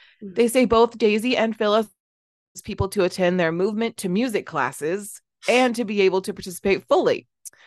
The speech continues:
Speaker 2: Yoga,
Speaker 1: Hmm.
Speaker 2: dancing, cycling, I've always been into exercise, and mixing with people is nice, is a nice thing.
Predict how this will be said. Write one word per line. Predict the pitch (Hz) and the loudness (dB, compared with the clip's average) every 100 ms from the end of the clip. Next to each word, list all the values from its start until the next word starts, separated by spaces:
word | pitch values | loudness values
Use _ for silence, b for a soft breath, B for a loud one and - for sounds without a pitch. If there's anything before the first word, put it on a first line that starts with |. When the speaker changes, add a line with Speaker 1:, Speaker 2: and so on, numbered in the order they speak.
| b b | b b
Speaker 2:
Yoga, | 214 240 269 | 4 4 4
Speaker 1:
Hmm. | 233 | 2
Speaker 2:
dancing, | 240 233 247 226 | 2 0 -4 -4
cycling, | 233 208 214 214 214 | -2 -2 -2 -4 -2
I've | 190 | 0
always | 180 185 202 190 | 0 0 -2 -4
been | 196 196 | -6 -6
into | - 185 185 | -8 -6 -4
exercise, | 175 - 185 185 170 170 175 170 | -6 -6 -6 -4 0 0 0 -2
and | - 175 180 | -4 -4 -4
mixing | 185 220 190 185 | -4 -2 -2 -2
with | 185 185 | -2 -4
people | 185 160 151 - | -8 -2 -2 0
is | 160 160 | -4 -6
nice, | 117 - - | -10 -6 -2
is | 175 | 0
a | 175 | -2
nice | 139 156 | -4 -6
thing. | - 71 - | -8 -10 -12